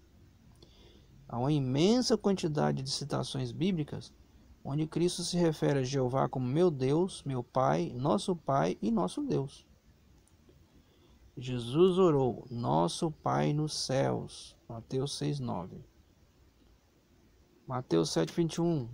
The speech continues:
ele orou, "Nem todo o que me disser, 'Senhor, Senhor,'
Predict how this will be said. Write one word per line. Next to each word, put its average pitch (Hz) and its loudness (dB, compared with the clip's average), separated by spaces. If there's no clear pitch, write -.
ele 131 -4
orou, 139 2
"Nem 175 0
todo 175 2
o - 2
que 170 -6
me 165 0
disser, 143 -2
'Senhor, 139 2
Senhor,' 156 0